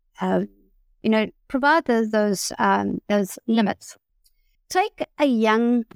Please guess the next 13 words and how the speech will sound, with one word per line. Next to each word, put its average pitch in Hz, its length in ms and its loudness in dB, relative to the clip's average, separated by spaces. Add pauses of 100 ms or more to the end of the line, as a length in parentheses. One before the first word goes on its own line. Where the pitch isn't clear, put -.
person, 233 560 2 (260)
young, 240 540 2
not 220 240 0
again 226 420 2
age, 240 380 2
but 196 160 0
a 208 80 -2
youngster 240 560 0
who's 262 260 0
come 277 300 -2
into 277 380 0
our - 160 0
profession, 240 800 -2